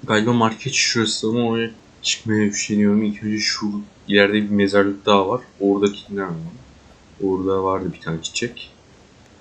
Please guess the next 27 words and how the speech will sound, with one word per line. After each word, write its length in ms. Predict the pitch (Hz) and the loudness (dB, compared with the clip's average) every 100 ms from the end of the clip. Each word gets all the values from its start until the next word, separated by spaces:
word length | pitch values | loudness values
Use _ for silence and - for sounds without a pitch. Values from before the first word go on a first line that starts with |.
| - - - - - - - - | -20 -20 -20 -20 -20 -20 -14 -4
Aynen 300 | 117 123 123 | 2 4 6
biraz 280 | 123 123 120 | 6 6 4
biraz 180 | 123 | 4
hatırlıyorum 580 | 117 110 - 123 117 123 | 4 -2 -6 0 0 0
çünkü 280 | - - - | -4 -4 2
eskiden 420 | 113 107 - 123 | 2 2 -2 -2
çok 180 | 120 - - | -2 -10 -2
oynardım. 560 | 101 101 101 104 92 87 | 2 4 4 2 0 0
Bu 100 | 95 | 0
oyunun 240 | 98 98 - | 0 -4 -2
farklı 240 | 101 98 | -2 -2
farklı 380 | - 107 101 - | -2 0 0 -4
sonları 500 | - 107 101 104 107 | -10 -4 -2 0 0
var. 120 | 117 - | 0 2
O 100 | 101 | 2
yüzden 220 | 98 107 110 | 2 0 -6
çok 280 | - 107 - | -6 -6 0
girerdim 380 | 107 104 120 | 2 2 2
ve 120 | 131 127 107 | -2 -4 -10
burada 200 | 107 110 | -10 -8
zaten 240 | 110 127 | -8 -6
iki 240 | 107 - | -8 -8
tane 180 | 113 107 | -8 -6
çiçek 360 | - - 98 101 | -6 -6 -6 -4
varmış. 460 | 95 82 - - - - - - - - - - - - 98 | -4 -4 -8 -16 -18 -20 -20 -20 -20 -20 -20 -20 -20 -8 -2
O 80 | |
yüzden 280 | 101 107 110 | 0 2 0